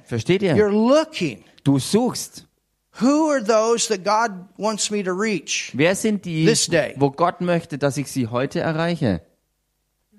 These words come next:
Speaker 2: Y-, you know, some people think that Paul just kinda went into town like a, a shotgun. Bam!
Speaker 1: Wisst ihr, manche Leute denken, dass, ähm,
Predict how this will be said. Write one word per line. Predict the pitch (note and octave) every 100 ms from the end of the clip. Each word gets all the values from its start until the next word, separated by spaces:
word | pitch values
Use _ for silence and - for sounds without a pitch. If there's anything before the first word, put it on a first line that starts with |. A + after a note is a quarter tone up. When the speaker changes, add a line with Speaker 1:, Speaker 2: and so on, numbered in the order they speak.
| G3+ E3+ _ _ _ _ _ _
Speaker 2:
Y-, | G3+
you | G#3+ A3
know, | G#3+ G3+ G3+
some | - G#3+
people | A#3 G#3+
think | A3+ G#3+
that | G3
Paul | E3+ G#3 G#3+
just | F#3+ -
kinda | G3+ F#3+
went | G3
into | G3+ F#3+
town | F#3+ G#3 G3
like | F#3+ F#3 F#3
a, | E3 -
a | D#3+
shotgun. | - G3 F#3+ - A#2 G2
Bam! | G3+ G3 D3 B2+ A#2 - _ _ _
Speaker 1:
Wisst | - A#2+ -
ihr, |
manche | C3+ C3+ B2+
Leute | B2 B2+ A#2
denken, | B2+ C3 B2+
dass, | A#2+ A#2 A2+ -
ähm, | G#2+ G#2 G#2 G#2+ G2+